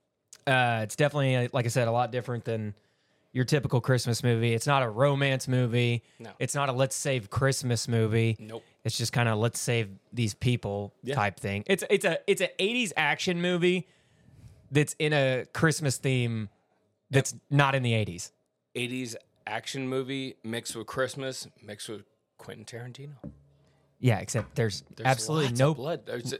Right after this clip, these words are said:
Speaker 1: I understand the
Speaker 2: there's
Speaker 1: reference,
Speaker 2: no
Speaker 1: but
Speaker 2: directing to it, but
Speaker 1: No,
Speaker 2: just
Speaker 1: he's
Speaker 2: the blood and gore
Speaker 1: Yeah.
Speaker 2: with it.
Speaker 1: It's very bloody.
Speaker 2: Works.
Speaker 1: Yeah, which all his movies are.
Speaker 2: Yeah.
Speaker 1: But, uh,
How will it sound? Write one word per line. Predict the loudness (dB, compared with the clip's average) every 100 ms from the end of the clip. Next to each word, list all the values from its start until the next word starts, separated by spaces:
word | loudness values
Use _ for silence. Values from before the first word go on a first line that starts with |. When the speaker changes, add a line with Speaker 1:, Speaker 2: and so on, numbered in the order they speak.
| -2
Speaker 1:
I | 2 2
understand | 0 0 -2 0 -2 0
the | 2
Speaker 2:
there's | 4
Speaker 1:
reference, | 4 4 2 0 0
Speaker 2:
no | 2
Speaker 1:
but | 4
Speaker 2:
directing | 4 2 -2
to | 0 0
it, | 0 -4
but | -8 -4
Speaker 1:
No, | -4
Speaker 2:
just | -2
Speaker 1:
he's | 0 0
Speaker 2:
the | 0
blood | -4 0 0
and | -4 -10
gore | -6 -6 -8 -12
Speaker 1:
Yeah. | -12 -8 -4
Speaker 2:
with | -4 -6
it. | -12 -18 -20 -4
Speaker 1:
It's | 4
very | 4
bloody. | 6 4 4 2
Speaker 2:
Works. | 0 0 -6 -16 _ _
Speaker 1:
Yeah, | 4 6 4 2 -6 -8
which | -6 -2
all | 0 2
his | 0 2
movies | 2 2 0
are. | -2 -2 -4 -8 _ -12 -8 -6
Speaker 2:
Yeah. | 2 8
Speaker 1:
But, | 8 8
uh, | 4 2